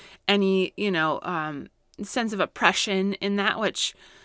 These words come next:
uh, we do need to be careful how we speak,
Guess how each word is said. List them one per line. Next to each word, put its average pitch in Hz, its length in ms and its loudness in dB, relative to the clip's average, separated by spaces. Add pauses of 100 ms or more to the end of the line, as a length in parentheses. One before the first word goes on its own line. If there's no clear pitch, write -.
(300)
uh, 196 40 4
we 208 140 4
do 202 120 4
need 359 120 8
to 254 60 6
be 185 80 2
careful 175 380 -4
how 170 200 2
we 160 80 0
speak, - 640 -6